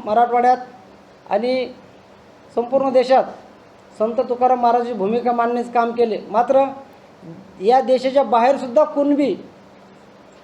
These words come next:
हा जो शब्द आहे, नेण्याचं काम मनोज जरांगे पाटलांनी केलं. त्यात अजिबात दुमत नाही. आम्ही त्या बाबतीत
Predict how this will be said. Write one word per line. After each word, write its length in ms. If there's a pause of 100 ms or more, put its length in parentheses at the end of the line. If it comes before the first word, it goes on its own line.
(160)
हा 100
जो 160
शब्द 320
आहे, 260 (380)
नेण्याचं 380
काम 320
मनोज 180
जरांगे 300
पाटलांनी 380
केलं. 240 (640)
त्यात 160
अजिबात 380
दुमत 360
नाही. 120
आम्ही 200
त्या 220
बाबतीत 440